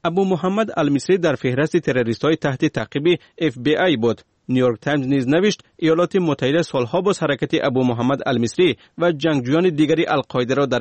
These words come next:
ایران تعقیب می‌کرد، اما حالا روشن نیست که در این عملیات واشنگتن چی نقشی داشته است. نه ایران و نه القاعده و نه امریکا و اسرائیل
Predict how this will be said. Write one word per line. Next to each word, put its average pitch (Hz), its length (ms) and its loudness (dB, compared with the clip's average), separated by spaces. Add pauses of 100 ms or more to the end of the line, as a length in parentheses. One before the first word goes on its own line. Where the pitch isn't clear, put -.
ایران 123 240 0
تعقیب 117 380 -4
می‌کرد، 120 420 -4 (280)
اما 151 240 2
حالا 143 220 0
روشن 131 340 0
نیست 151 200 2
که 156 100 0
در 127 120 0
این 127 160 0
عملیات 131 440 0 (240)
واشنگتن 123 680 -2
چی 170 140 0
نقشی 127 380 0
داشته 127 300 0
است. 127 180 -2 (420)
نه 156 300 2
ایران 151 380 2
و 156 80 2
نه 151 180 2
القاعده 127 500 0 (320)
و 196 140 -2
نه 208 200 0
امریکا 170 420 2
و 170 160 2
اسرائیل 156 420 2